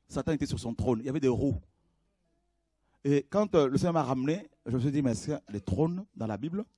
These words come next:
aussi bien le trône du Seigneur que celui de Satan, a des, ont des roues ? » Eh bien oui, le trône de Dieu a des roues. C'est écrit dans la Bible,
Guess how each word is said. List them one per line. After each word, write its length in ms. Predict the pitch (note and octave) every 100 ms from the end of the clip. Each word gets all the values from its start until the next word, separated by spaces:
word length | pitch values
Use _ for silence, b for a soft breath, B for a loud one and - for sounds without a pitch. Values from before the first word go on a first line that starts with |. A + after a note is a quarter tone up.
| _ -
aussi 220 | G2 B2+
bien 120 | C3
le 120 | A#2+
trône 180 | A2+ C3
du 60 | A2+
Seigneur 200 | B2 B2
que 80 | A2+
celui 180 | A#2
de 60 | A#2
Satan, 280 | A2+ - -
a 100 | D3+
des, 140 | C3+ - b -
ont 100 | E3+
des 100 | D3+
roues ? » 260 | C3+ A#3 - _ _ -
Eh 60 |
bien 100 | A#2
oui, 200 | A#2 A3 - _ _ _ _ -
le 140 | G3+
trône 240 | - F#3
de 80 | C3+
Dieu 260 | C3 D3 D#3
a 60 |
des 120 | C3+ A#2
roues. 200 | G2 G#2 _ _ _ _
C'est 140 | C3
écrit 200 | A#2+ C#3
dans 60 | C3
la 100 | G#2+
Bible, 220 | F#2